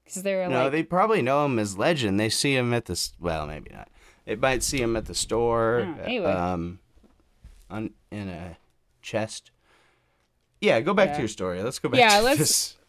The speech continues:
Speaker 1: I'll find a way to work
Speaker 2: <laughs>
Speaker 1: Pokemon into this
Speaker 2: Oh,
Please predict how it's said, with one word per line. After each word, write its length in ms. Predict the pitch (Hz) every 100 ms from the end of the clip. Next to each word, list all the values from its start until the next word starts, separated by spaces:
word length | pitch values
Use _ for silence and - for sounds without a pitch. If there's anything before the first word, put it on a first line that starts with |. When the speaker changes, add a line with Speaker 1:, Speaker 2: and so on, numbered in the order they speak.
| - 143 _
Speaker 1:
I'll 180 | 233 277
find 280 | 294 302 269
a 60 | 254
way 160 | 240
to 100 | 220
work 220 | 208 208 320
Speaker 2:
<laughs> 20 |
Speaker 1:
Pokemon 560 | 196 175 180 180 170
into 240 | 165 165 160
this 300 | 156 160 -
Speaker 2:
Oh, 120 | 165